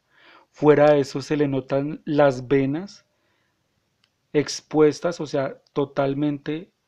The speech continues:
salidas de su cuello, indicándonos que la f-, que el personaje está haciendo una presión de fuerza o va a realizar un poder o una especie de ataque. Vemos ciertas sombras, ciertas sombras de un tono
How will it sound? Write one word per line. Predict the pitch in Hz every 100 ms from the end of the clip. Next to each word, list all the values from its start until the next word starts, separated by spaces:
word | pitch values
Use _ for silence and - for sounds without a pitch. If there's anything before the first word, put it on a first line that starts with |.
| _ _ _
salidas | - 147 135 135 131 131 131
de | 147
su | - 143
cuello, | - 139 131 123 175 _ _ _ _ _ _ _ _ _ _
indicándonos | 160 147 147 143 143 143 139 151 170 -
que | -
la | 147 143
f-, | - 180
que | -
el | 147
personaje | - 147 139 143 131 127
está | -
haciendo | 143 151 143 143
una | 147 143
presión | 151 143 - 131 123
de | 123 135
fuerza | - 151 135 123 - 185 _ _ _ _ _
o | 151
va | 143 131
a |
realizar | 135 147 151 - 131
un | 160 135
poder | - 143 160 - -
o | 143
una | 131 131
especie | 127 - 135 - 139
de | 139
ataque. | 127 127 120 - - _ - - - - _
Vemos | 139 160 151 160
ciertas | - 180 180 170 - 185 180
sombras, | - 175 156 135 143 190 -
ciertas | - 151 131 156 -
sombras | 151 143 147
de | 151
un | 139 131
tono | - 139 139